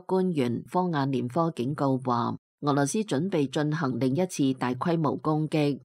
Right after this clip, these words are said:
並已積累咗大量巡航導彈。另外，烏克蘭武裝部隊總司令瑟爾斯基近日表示，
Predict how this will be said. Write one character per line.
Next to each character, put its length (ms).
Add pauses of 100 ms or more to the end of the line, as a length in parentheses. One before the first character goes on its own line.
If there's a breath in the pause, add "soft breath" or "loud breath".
(220)
並 240
已 160
積 180
累 140
咗 220
大 200
量 260
巡 240
航 200
導 220
彈。 420 (320)
另 280
外， 220 (260)
烏 120
克 100
蘭 260
武 120
裝 220
部 200
隊 240
總 180
司 200
令 280
瑟 180
爾 260
斯 220
基 460
近 200
日 140
表 220
示， 460